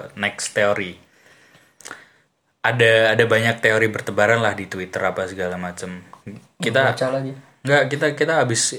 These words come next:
Speaker 1: abis itu nanti bahas yang Freemason apa si Horse, Hirosase itu segala
Speaker 2: Hmm.
Speaker 1: macam. Tapi banyak yang berspekulasi bahwa kematian-kematiannya itu, kematian karakter ya,
Speaker 2: Hmm.
Speaker 1: itu sudah diprediksi mereka sebelumnya.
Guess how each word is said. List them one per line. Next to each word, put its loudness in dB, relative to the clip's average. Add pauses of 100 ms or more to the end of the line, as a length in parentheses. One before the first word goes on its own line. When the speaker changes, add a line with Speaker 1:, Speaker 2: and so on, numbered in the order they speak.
Speaker 1:
abis -4 (220)
itu -10
nanti -4
bahas -4
yang -6
Freemason -4
apa -2
si -10
Horse, -2
Hirosase -4
itu -10
segala -6
Speaker 2:
Hmm. -10
Speaker 1:
macam. -8 (560)
Tapi -4 (480)
banyak 0
yang 0
berspekulasi 0
bahwa 0
kematian-kematiannya -2
itu, -2 (420)
kematian 0
karakter 0
ya, 0 (320)
Speaker 2:
Hmm. -10
Speaker 1:
itu -4
sudah 2
diprediksi 0
mereka 0
sebelumnya. -6